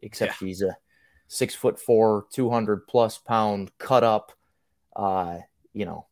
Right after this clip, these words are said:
Speaker 2: Teenager.
Speaker 1: nineteen-year-old
Speaker 2: <laughs> Yeah.
Speaker 1: teenager that's, is,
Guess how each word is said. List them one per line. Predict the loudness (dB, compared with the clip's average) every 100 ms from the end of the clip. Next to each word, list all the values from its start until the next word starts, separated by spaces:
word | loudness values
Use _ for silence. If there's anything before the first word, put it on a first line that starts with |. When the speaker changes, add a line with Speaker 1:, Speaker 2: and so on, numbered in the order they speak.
| _ -4
Speaker 2:
Teenager. | -2 0
Speaker 1:
nineteen-year-old | 2 2 2 4 4 4 0 -12
Speaker 2:
<laughs> | -2
Yeah. | 0
Speaker 1:
teenager | 4 2 2 0 4
that's, | 2 2 -4 -14 -14 -18 -14
is, | -12 -10 -2 0 0 -4